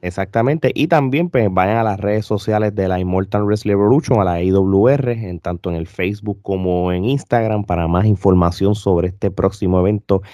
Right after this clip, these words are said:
el tres de febrero, ahí en Levitown. Así que, Obi, gracias por sacarle tu tiempo. Felicidades de nuevo por ese gran logro.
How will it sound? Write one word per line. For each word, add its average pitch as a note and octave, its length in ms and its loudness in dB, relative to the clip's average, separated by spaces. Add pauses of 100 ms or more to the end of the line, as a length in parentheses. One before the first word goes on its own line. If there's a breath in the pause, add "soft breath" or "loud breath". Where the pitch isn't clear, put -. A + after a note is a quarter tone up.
(260 loud breath)
el E2 180 -4
tres E2+ 220 -2
de G2 80 0
febrero, F2+ 400 2
ahí E2+ 120 0
en F2 120 2
Levitown. D#2+ 540 -2
Así D#2+ 220 -8
que, E2 160 -2 (420 loud breath)
Obi, G2+ 280 4 (100)
gracias F#2 400 -2
por A2+ 160 0
sacarle A2 360 -2
tu G2+ 140 -2
tiempo. A#2+ 380 -2 (120)
Felicidades F2+ 680 -4
de G#2+ 140 0
nuevo G#2+ 180 0
por F#2+ 200 -2
ese G#2 180 -6
gran G2+ 300 -2
logro. A#2+ 420 2